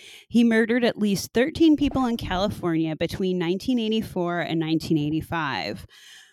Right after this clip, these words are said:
While growing up in El Paso, Texas, it was said that his father was given a fits of rage and beat him. When he was twelve years old, his cousin, who was a veteran of the Vietnam War,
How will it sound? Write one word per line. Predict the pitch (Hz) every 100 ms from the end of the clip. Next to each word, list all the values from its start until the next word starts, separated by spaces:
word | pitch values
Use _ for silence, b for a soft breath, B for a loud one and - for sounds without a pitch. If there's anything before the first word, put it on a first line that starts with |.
| B _ _
While | 202 196
growing | 185 226 254 285
up | 277
in | 262 226
El | 196 233
Paso, | - 254 269 269
Texas, | 233 - 392 - 170 156 - -
it |
was | 202 202 -
said | 247 247
that | 247 202
his | 208
father | - - 302 302 170 135
was | 175 180
given | - 214 202
a | 196
fits | - 285 -
of | 311 202
rage | 175 175 170 - -
and | 175 151
beat | 196 190 -
him. | 147 - 196 b b b _
When | 180
he | 180 220
was | 190 185 -
twelve | - 202 196
years | 208 -
old, | - 311 185 196 262 - _
his | - 226 -
cousin, | - 277 190 160
who | 175 190
was | 170
a | 185
veteran | 170 202 220 214 214
of | - 170
the | 170
Vietnam | 175 190 240 269
War, | 269 214 170 160 214